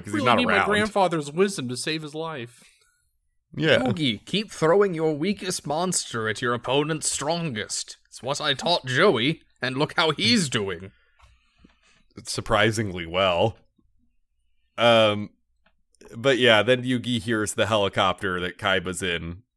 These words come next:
Speaker 1: which, like, comes up over this cliff face to their campground. Which,
Speaker 3: <laughs>
Speaker 1: we just get a quick cut to Pegasus sensing a disturbance in the Force,
Speaker 3: Yeah,
Speaker 1: essentially.
Speaker 3: right?
Speaker 2: So good.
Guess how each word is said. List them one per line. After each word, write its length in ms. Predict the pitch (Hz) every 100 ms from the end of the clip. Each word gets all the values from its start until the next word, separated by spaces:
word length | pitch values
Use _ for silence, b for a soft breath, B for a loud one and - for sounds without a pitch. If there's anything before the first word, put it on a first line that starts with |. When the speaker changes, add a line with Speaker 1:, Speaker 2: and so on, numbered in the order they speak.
| _
Speaker 1:
which, 200 | 110 110
like, 200 | 110 98
comes 360 | - 117 107 104
up 220 | 101 -
over 420 | 107 101 104 104 95
this 240 | 90 -
cliff 300 | - 113 98
face 500 | - 101 90 87 - _ _ _ _ _ _
to 180 | - 113
their 140 | 92 90
campground. 800 | - 98 90 - 82 82 82 - B B B B B 165
Which, 280 | 123 113 190 196
Speaker 3:
<laughs> 160 | 190 180
Speaker 1:
we 120 | 147
just 160 | 147 180
get 120 | 214
a 40 |
quick 560 | 117 - - 151 147 -
cut 360 | - 120 - -
to 100 | 107
Pegasus 680 | - 110 104 127 - 135 -
sensing 460 | 113 110 - 117
a 40 | 104
disturbance 720 | 214 - - 107 104 110 -
in 80 | 107
the 100 | 92
Force, 460 | - 95 107 120
Speaker 3:
Yeah, 60 | -
Speaker 1:
essentially. 580 | 294 - - - 135 -
Speaker 3:
right? 280 | 196 214 254
Speaker 2:
So 260 | 180 151
good. 560 | - 147 139 127 117